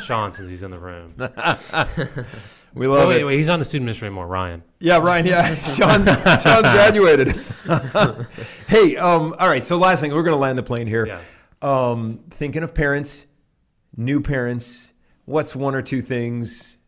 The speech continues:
Speaker 2: that, uh, maybe three if you want, uh, that you would love to impart to parents as we love our kids into adulthood? <laughs>
Speaker 1: Yeah, just sum it up, uh,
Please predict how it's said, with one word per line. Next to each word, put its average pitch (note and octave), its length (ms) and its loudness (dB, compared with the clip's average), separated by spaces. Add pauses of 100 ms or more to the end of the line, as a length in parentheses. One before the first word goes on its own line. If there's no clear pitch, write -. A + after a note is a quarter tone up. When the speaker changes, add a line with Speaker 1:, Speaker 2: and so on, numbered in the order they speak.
(140)
Speaker 2:
that, G#2 440 -8
uh, G2 460 -4
maybe A#2 240 -6
three A2 340 -4
if F#2+ 120 -10
you G2+ 80 -8
want, F#2 340 -14 (240)
uh, F#2 380 -16
that F#2+ 320 -12
you B2 320 -6
would A#2 140 -4
love G#2 200 -6
to G2+ 100 -10
impart F#2 360 -10
to F2 80 -20
parents D2+ 400 -16
as F#2+ 240 -16
we G#2+ 160 -10
love G2+ 360 -8
our F#2+ 120 -8
kids F#2 320 -10
into E2+ 240 -14
adulthood? D#2+ 500 -18 (440)
<laughs> - 60 -8 (960)
Speaker 1:
Yeah, G#2+ 140 -4
just G2+ 220 -8
sum A#2+ 160 -4
it G#2+ 80 -4
up, G#2 220 -8
uh, F#2+ 300 -8